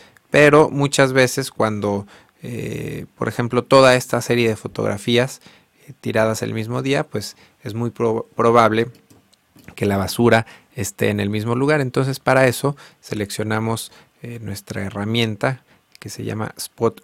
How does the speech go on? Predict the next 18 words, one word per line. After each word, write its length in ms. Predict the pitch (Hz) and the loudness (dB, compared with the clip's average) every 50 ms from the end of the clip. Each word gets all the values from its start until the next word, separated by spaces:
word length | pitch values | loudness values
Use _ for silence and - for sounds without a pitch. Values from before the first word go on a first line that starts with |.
| _ | _
Removal, 640 | - 113 113 117 131 147 143 117 120 127 147 151 - - - - _ _ _ | -6 -4 -2 0 2 4 4 6 6 4 4 2 -4 -12 -20 -20 _ _ _
o 100 | - 127 | -20 -20
como 260 | - - - 104 101 101 | -18 -10 -6 -4 -2 0
vemos 320 | 107 107 107 107 104 101 | 0 0 0 -2 -4 -6
aquí 200 | 104 104 - 110 | -8 -8 -6 -8
en 120 | 107 107 | -8 -6
pantalla, 580 | - 110 107 107 104 - 110 107 107 110 110 110 - _ _ _ _ _ _ - | -6 -6 -6 -4 -2 0 0 0 0 -2 -4 -4 -8 _ _ _ _ _ _ -14
entre 260 | 120 101 98 - 101 | -12 -12 -10 -10 -8
paréntesis, 640 | - - 101 104 107 104 101 107 - - 120 107 - | -6 -6 -4 -4 -6 -6 -8 -8 -8 -8 -10 -8 -6
la 140 | 104 101 | -6 -4
letra 420 | 104 107 107 104 - 117 120 123 131 | -2 -4 -4 -2 0 0 2 2 2
N. 340 | 123 117 113 117 143 151 - _ _ _ - | 2 0 0 -4 -4 -6 -10 _ _ _ -20
Si 160 | - - 120 | -16 -14 -12
nosotros 360 | 107 101 107 107 - 117 - | -10 -10 -12 -12 -12 -14 -12
presionamos 580 | - 117 113 - - 110 110 107 107 107 104 104 | -10 -10 -10 -8 -8 -8 -6 -6 -6 -6 -8 -8
la 100 | 101 101 | -8 -6
letra 420 | 101 101 101 - 120 107 110 120 | -6 -8 -8 -6 -4 -2 -2 0
N 260 | 117 107 107 113 123 | 0 -2 -2 -6 -6